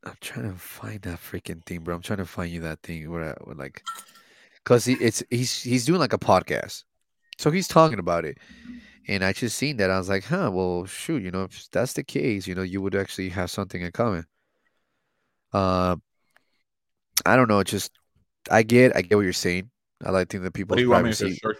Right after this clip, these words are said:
Speaker 2: for?
Speaker 1: Try looking it up for, like, uh, I don't remember what it was. It wasn't a podcast. He was with somebody else. Who was it? I can't remember. But I get where you're coming from with that. I, I feel like he's been kind of frustrated too. Just in general, I mean,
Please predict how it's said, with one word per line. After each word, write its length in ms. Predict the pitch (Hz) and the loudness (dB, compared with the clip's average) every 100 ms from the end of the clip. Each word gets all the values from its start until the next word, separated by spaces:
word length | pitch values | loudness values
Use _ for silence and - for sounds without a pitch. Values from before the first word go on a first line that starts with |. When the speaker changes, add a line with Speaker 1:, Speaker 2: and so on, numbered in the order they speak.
| - | -6
Speaker 2:
for? 180 | 82 87 - - - - - - _ _ - | -6 -6 -12 -20 -20 -20 -20 -20 _ _ 0
Speaker 1:
Try 160 | 196 | 2
looking 280 | 208 208 196 | 4 2 2
it 80 | 165 | 2
up 140 | 165 | 2
for, 160 | - 165 | 2 2
like, 340 | 135 123 - | 4 4 2
uh, 580 | 123 113 110 107 104 101 90 - - _ _ _ _ _ _ _ _ _ _ _ 117 | 2 6 6 6 4 0 -6 -18 -20 _ _ _ _ _ _ _ _ _ _ _ -20
I 60 | 117 | -14
don't 120 | 131 | -12
remember 300 | 98 104 98 | -10 -8 -6
what 160 | 85 76 | -6 -4
it 80 | 67 | -4
was. 460 | 73 73 64 - | -4 -4 -6 -8
It 40 | 87 | -8
wasn't 240 | 101 85 | -8 -10
a 40 | 73 | -10
podcast. 580 | - 92 90 - 98 | -8 -8 -8 -10 -10
He 60 | 95 | -8
was 100 | 90 | -6
with 80 | - | -6
somebody 460 | 98 85 76 69 | -8 -6 -8 -6
else. 400 | 69 62 62 - - | -6 -6 -8 -10 -8
Who 100 | 110 | -6
was 340 | 110 107 101 | -4 -4 -6
it? 100 | - | -8
I 40 | - | -6
can't 220 | - 143 | -4 -4
remember. 440 | 104 101 82 71 _ _ _ _ _ _ _ _ _ - | -2 -4 -6 -12 _ _ _ _ _ _ _ _ _ 4
But 120 | 120 | 6
I 60 | |
get 120 | 139 165 | 8 6
where 80 | 143 | 4
you're 100 | 107 | 2
coming 260 | 117 107 | 2 0
from 200 | - 101 | 0 0
with 140 | 92 95 | 2 2
that. 120 | 90 | 4
I, 120 | 107 | 4
I 80 | 107 | 4
feel 180 | - 160 | 6 6
like 260 | 147 123 127 | 6 4 0
he's 240 | 117 120 | 2 2
been 160 | 127 120 | 2 4
kind 160 | 120 | 4
of 80 | 107 | 6
frustrated 520 | 107 110 - 107 95 | 4 4 4 0 -2
too. 340 | - 95 104 120 _ _ _ _ _ _ _ | -6 -6 -8 -10 _ _ _ _ _ _ _
Just 280 | - 104 - | -2 -2 -2
in 80 | 95 | 2
general, 240 | 95 98 | 2 4
I 60 | 95 | 0
mean, 140 | 90 | -4